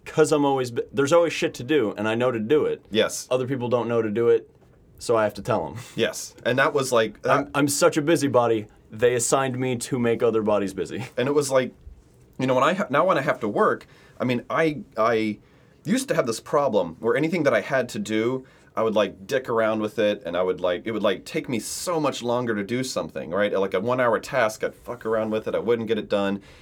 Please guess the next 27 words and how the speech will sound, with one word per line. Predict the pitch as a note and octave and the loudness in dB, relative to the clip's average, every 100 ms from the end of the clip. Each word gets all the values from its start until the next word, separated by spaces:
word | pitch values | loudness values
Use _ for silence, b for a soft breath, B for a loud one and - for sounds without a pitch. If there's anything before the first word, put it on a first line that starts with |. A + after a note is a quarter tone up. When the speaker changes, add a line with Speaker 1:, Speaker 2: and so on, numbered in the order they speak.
| B | B
Speaker 2:
and | F3+ | -4
it | |
would | F#3+ | 0
take | A3 | 0
me, | G3 | 0
like, | C#3 | -2
four | - F#3 E3 | 0 2 2
hours | E3 D3+ C#3+ | 4 0 0
to | C#3+ | -4
do | C#3+ | -2
a | |
one-hour | A#2+ C#3+ C3+ A#2 G#2+ | 0 2 2 2 0
task, | - D#3+ F2+ - | -2 -2 -2 -2
and | C#3+ | -2
then | F#3 | -2
I | E3+ | 0
did | E3+ | 0
it | C#3+ - | -2 -4
crappy | - C3+ C#3+ | -4 -4 0
on | C#3 | 0
the | D3 | 0
o-, | E3 B2+ | 0 -2
on, | D3+ C#3 | -4 -4
on | D#3 | -2
the | D3+ | -2
output, | F3 G3 A#2+ F2+ | -2 -4 -2 -2
and, | A#2+ A#2+ | -2 -4